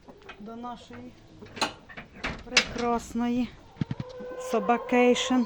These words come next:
Собакейшн.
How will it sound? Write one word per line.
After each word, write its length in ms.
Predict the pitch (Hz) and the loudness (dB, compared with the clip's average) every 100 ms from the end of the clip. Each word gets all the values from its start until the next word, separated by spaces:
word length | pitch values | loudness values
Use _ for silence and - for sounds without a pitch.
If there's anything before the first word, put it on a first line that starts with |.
| - - - 539 - - - - - - - - - - - - - 285 - - - - - - - - - | 0 -14 -18 -18 -18 -16 -16 -14 -16 -14 -16 -16 -18 -16 -18 -2 -2 -2 -6 -10 -12 -14 -12 -12 -12 -12 -12
Собакейшн. 1080 | - - 202 180 190 190 - 175 160 156 | -12 -6 -6 -4 -8 -8 -4 -2 0 -2